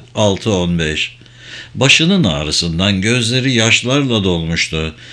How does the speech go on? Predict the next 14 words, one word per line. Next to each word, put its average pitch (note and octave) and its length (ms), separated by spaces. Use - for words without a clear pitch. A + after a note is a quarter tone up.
Beyninden D3+ 600
aşağıya C#3 580
doğru F#2+ 260
inen F2 400
ağrı F2 420
okları E2+ 500
ensesini, F#2+ 760
omuzlarını F#2 1040
ve G2+ 220
neredeyse A#2+ 540
kollarını B2 560
oynatamaz A#2 640
hale G2+ 280
getirmişti. F2 880